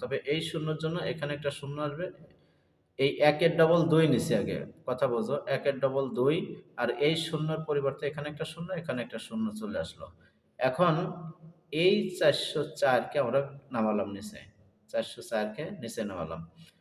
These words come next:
তাহলে দেখো দশের ডবল কুড়ি, দশের ডবল কুড়ি হলো। এখন এই কুড়ি আর এই জায়গাটা নিলাম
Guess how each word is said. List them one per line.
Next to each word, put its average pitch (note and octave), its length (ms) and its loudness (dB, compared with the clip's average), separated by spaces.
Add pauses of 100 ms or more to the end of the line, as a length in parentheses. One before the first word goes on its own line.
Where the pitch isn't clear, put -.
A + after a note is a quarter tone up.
(220)
তাহলে D3+ 220 8
দেখো D3+ 200 8 (200)
দশের C#3+ 280 4 (100)
ডবল C#3 260 4 (160)
কুড়ি, B2 240 2 (680)
দশের A2+ 400 -4
ডবল C3+ 260 6 (920)
কুড়ি F3 260 2
হলো। F#2+ 200 0 (760)
এখন D3 280 4 (240)
এই F3+ 200 6 (160)
কুড়ি E3 260 2 (1000)
আর B2 140 6 (140)
এই C#3+ 100 6
জায়গাটা D3+ 360 2
নিলাম D3+ 220 0